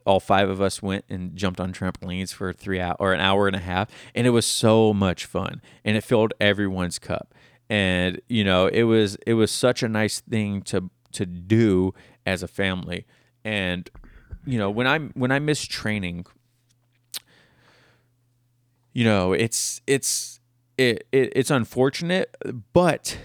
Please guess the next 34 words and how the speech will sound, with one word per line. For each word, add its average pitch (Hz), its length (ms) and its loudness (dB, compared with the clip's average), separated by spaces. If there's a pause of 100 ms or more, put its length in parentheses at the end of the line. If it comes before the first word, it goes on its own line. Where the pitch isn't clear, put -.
(300)
most 127 280 2
of 190 60 0
the 170 80 -6
time 175 140 -2
when 165 100 -2
I 135 60 0
miss 123 200 -4
training, 120 380 -6
it's - 140 -8
to 104 100 -6
spend 104 300 -6
time 92 240 -6
with 92 160 -4
my 95 160 -4
family 95 500 -6 (400)
and, 90 640 0 (540)
uh, 90 260 0
to - 260 -6
incorporate 107 540 -2
more 98 180 -4
time 90 320 -8
with 90 140 -8
my 95 160 -2
family, 95 460 -8 (580)
or 120 380 4
to 98 300 2
let, 104 360 -2
you 117 180 -8
know, 92 300 -4
let 101 160 -4
my 101 100 -2
wife 92 300 -4
go, 90 320 0 (360)
uh, 87 360 -6